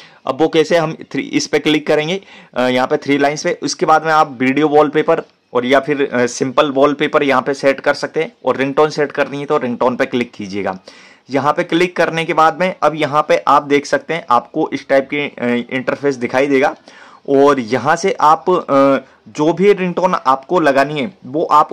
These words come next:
ऊपर इस पे क्लिक करके सर्च कर सकते हैं दोस्तों।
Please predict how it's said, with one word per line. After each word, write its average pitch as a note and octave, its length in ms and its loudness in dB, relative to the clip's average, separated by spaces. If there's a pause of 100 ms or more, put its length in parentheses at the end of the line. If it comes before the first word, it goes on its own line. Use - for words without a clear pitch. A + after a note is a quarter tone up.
ऊपर D#3+ 360 -2
इस C#3 140 -6
पे - 140 -4
क्लिक D#3+ 420 -4
करके C#3+ 240 0
सर्च D#3 360 -2 (200)
कर F3 140 4
सकते - 340 -4
हैं A#2 200 -4
दोस्तों। G#2 300 -4